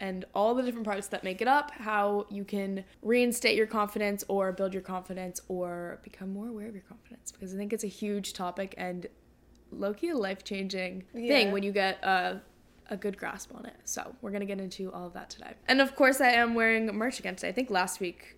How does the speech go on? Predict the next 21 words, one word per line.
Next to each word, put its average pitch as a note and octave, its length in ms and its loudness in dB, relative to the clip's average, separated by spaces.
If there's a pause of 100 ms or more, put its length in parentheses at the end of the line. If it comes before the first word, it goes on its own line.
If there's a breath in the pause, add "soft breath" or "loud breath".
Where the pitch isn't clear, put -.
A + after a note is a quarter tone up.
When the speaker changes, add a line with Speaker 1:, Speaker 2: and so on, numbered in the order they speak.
(760)
Speaker 1:
or F#3+ 220 4
the G3 80 -4
week F#3+ 160 -4
before - 480 -8 (100)
was, G3 220 -4
like, - 160 -8 (320)
neither F#3+ 280 -2
of - 40 -8
us - 160 -10
were - 60 -14
wearing - 180 -10
merch - 240 -10
and - 100 -10
it - 40 -8
was - 20 -6
a G3+ 40 -8
whole G3 100 -4
Speaker 2:
True. G#3 180 -4
Speaker 1:
thing. G#3 180 -6 (440 loud breath)
But G#3+ 180 8
I G#3 380 4